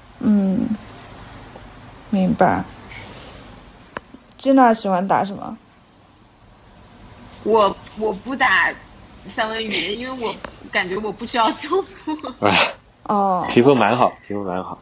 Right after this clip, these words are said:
Speaker 2: 嗯，哎，是指就是像我们这种就是健康皮可以打三文鱼吗？它有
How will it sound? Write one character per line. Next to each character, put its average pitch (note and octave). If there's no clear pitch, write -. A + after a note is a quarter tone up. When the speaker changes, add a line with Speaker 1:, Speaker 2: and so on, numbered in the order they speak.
Speaker 2:
嗯， A#3
哎， E4
是 F4+
指 -
就 D4
是 B3+
像 E4
我 B3+
们 B2
这 B3+
种 F#3
就 G3+
是 F#3
健 C#4
康 G3+
皮 D3
可 -
以 F#3
打 -
三 E3
文 E3+
鱼 D#3+
吗？ C#3
它 -
有 D#3+